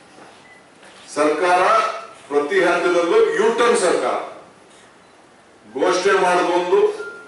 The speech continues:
ಐವತ್ತು ಪರ್ಸೆಂಟ್ ನಾನು ಐ ಡಿ ಬಿ ಟಿ open ಮಾಡ್ತೀನಿ ಅಂತ ಹೇಳಿದ್ರು, ಚೀಫ್ ಮಿನಿಸ್ಟರ್ ಮೂವತ್ಮೂರು ಪರ್ಸೆಂಟ್ ಅಂತ ಹೇಳಿದ್ರು, ತಿರ್ಗಾ ರಾತ್ರಿ ಇಲ್ಲ, ನಾನು ವಾಪಸ್ ಯೂಟರ್ನ್ ಮಾಡಿದ್ದೀನಿ ಅಂತ ಹೇಳಿದ್ರು.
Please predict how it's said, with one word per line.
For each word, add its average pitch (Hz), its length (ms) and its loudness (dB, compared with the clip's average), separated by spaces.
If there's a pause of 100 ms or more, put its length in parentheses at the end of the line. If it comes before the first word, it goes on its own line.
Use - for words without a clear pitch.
(1000)
ಐವತ್ತು 180 440 0
ಪರ್ಸೆಂಟ್ 185 420 0
ನಾನು 170 600 2
ಐ 165 40 2
ಡಿ 175 200 2
ಬಿ 175 140 2
ಟಿ 175 160 0
open 170 340 0
ಮಾಡ್ತೀನಿ 165 600 -4
ಅಂತ 160 160 -10
ಹೇಳಿದ್ರು, 170 340 0 (1120)
ಚೀಫ್ 165 280 -2
ಮಿನಿಸ್ಟರ್ 175 300 0
ಮೂವತ್ಮೂರು 175 560 0
ಪರ್ಸೆಂಟ್ 165 380 -2
ಅಂತ 170 140 -2
ಹೇಳಿದ್ರು, 170 580 -2 (760)
ತಿರ್ಗಾ 170 260 0
ರಾತ್ರಿ 156 420 0
ಇಲ್ಲ, 151 220 2 (1080)
ನಾನು 139 180 -6
ವಾಪಸ್ 151 420 0
ಯೂಟರ್ನ್ 156 340 2
ಮಾಡಿದ್ದೀನಿ 147 800 -2
ಅಂತ 127 200 -10
ಹೇಳಿದ್ರು. 113 560 -8